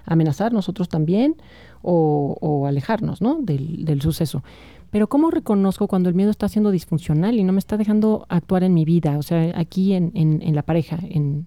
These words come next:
en específico. O sea, ¿qué tanto son celos y qué tanto, este, pues, te, debo permitir? O sea, el, el, yo creo la pregunta de esta niña es,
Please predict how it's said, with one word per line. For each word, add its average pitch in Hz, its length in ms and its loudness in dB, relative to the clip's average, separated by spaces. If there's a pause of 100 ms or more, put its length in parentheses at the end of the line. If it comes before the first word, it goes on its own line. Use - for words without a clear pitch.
en 160 140 -2
específico. - 640 -6 (600)
O 170 100 -4
sea, 170 200 0 (160)
¿qué 202 120 0
tanto 202 260 0
son 180 160 2
celos 285 580 -2 (380)
y 180 160 0
qué 180 160 0
tanto, 180 680 2 (540)
este, 160 600 0 (140)
pues, - 260 -4 (600)
te, 180 200 4
debo 185 260 4
permitir? 170 600 2
O 165 80 2
sea, 160 140 0
el, 160 140 2
el, 165 440 2
yo 180 120 2
creo 208 140 2
la 208 100 2
pregunta 208 380 2
de 214 80 4
esta 180 300 2
niña 180 400 4
es, 165 220 -2